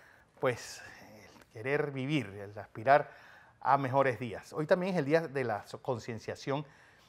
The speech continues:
del síndrome de Down, una de las, de este, porque es el vein-, el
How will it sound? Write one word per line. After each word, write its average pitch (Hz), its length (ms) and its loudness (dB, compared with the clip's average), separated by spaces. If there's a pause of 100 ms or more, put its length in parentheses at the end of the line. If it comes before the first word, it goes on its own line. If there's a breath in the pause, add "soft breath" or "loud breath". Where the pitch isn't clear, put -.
(160 soft breath)
del 123 220 -4
síndrome 160 460 -2
de 120 100 -2
Down, 120 380 6 (320)
una 147 260 -2
de 143 60 2
las, - 500 -6
de 117 80 -12
este, 127 420 -6
porque - 200 -10
es 120 80 -8
el 143 80 -8
vein-, 117 320 -6
el 98 200 -12